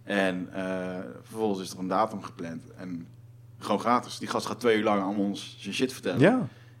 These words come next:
Speaker 1: En, ehm, ja, dat is, dat is gewoon
Speaker 2: Maar wat
Speaker 1: kick.
Speaker 2: denk je van afgelopen jaar dan? Want, eh, ga eens na, hè. Stel, wij zouden evenementen gaan organiseren. En,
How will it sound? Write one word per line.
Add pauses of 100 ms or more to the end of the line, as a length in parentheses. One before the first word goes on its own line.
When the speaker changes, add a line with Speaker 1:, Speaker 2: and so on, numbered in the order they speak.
(100)
Speaker 1:
En,
ehm, (800)
ja, (180)
dat
is,
dat
is
gewoon
Speaker 2:
Maar
wat
Speaker 1:
kick.
Speaker 2:
denk
je (100)
van
afgelopen
jaar
dan? (160)
Want,
eh,
ga
eens
na,
hè.
Stel,
wij
zouden
evenementen
gaan
organiseren.
En,